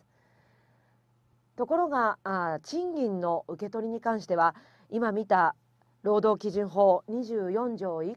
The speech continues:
項や労働基準法五十九条から、たとえ未成年者であっても直接未成年者に支払っていかなければならないと規定しているんですね。ですから、え、父親は親権者であっても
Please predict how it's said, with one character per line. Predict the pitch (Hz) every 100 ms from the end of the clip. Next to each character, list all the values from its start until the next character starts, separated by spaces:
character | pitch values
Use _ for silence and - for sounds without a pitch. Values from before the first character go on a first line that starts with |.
| -
項 | 226 196
や | 175 165 - _ _ _
労 | 196 208
働 | 202 196
基 | 196
準 | 196 180
法 | 190 180 - 175
五 | 190
十 | 185 269
九 | - 339
条 | 269 214
か | 185
ら、 | 165 156 _ _ _ _
た | 226
と | 294
え | 339
未 | 254
成 | 247 302
年 | 320
者 | 311 240
で | 202
あ |
っ | 196
て | - 175
も | 170 - _ _ -
直 | 196 -
接 | 339 330 349
未 | 311
成 | 339 330
年 | 330
者 | 294
に | 277 311 196
支 | 208
払 | 202 208
っ |
て | 196
い |
か | 196
な | 185
け | 185
れ | 156
ば | 151
な | 160
ら | 196
な | 262
い | 240
と | 190 165
規 | -
定 | 185
し | 165
て | 180
い |
る | 170
ん | 151
で |
す | 156
ね。 | 214 247 _ _ _ _ _ _ _ _ _ _ -
で | 220
す |
か | 220
ら、 | 185 180 _ _
え、 | 170 175
父 | - 220
親 | 214 208 202
は | 202 190 -
親 | 240 254
権 | 311 302
者 | 285
で | 208 202
あ |
っ | 202
て | 190
も | 175 175